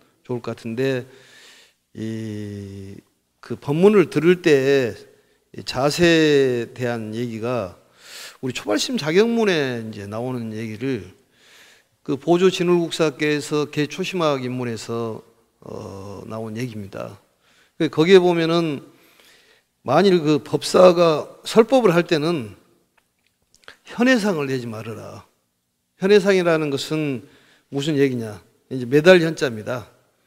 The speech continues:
그다음 벼랑, 벼랑 애자. 벼랑 끝털이 떨어진 것처럼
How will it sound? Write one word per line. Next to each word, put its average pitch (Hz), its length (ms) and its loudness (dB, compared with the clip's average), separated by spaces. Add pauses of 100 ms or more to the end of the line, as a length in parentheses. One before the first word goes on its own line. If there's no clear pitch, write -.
(1200)
그다음 139 260 -2
벼랑, 156 460 -2
벼랑 151 480 0
애자. 117 400 -10 (160)
벼랑 165 300 0
끝털이 202 340 -2
떨어진 196 340 0
것처럼 160 520 -6